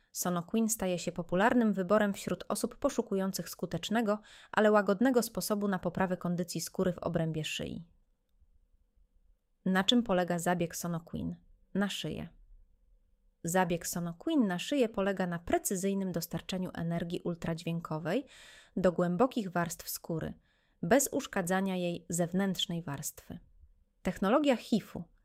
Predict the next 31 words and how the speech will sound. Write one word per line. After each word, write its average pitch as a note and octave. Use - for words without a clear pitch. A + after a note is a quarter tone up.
High C4+
Intensity F#3+
Focused G3+
Ultrasound, E3
umożliwia G#3
skoncentrowane G3
działanie G3
fal F3
ultradźwiękowych F3
w F3+
określonych A3+
punktach F3+
tkanek. -
Dzięki F#3+
temu C4+
możliwa F3+
jest E3
stymulacja G3
skóry G#3+
właściwej, E3+
tkanki G3
tłuszczowej C4+
oraz F3+
powięzi F3
mięśniowej E3+
na G#3+
głębokości G#3
od E3+
dwóch F#3
do E3+
sześciu -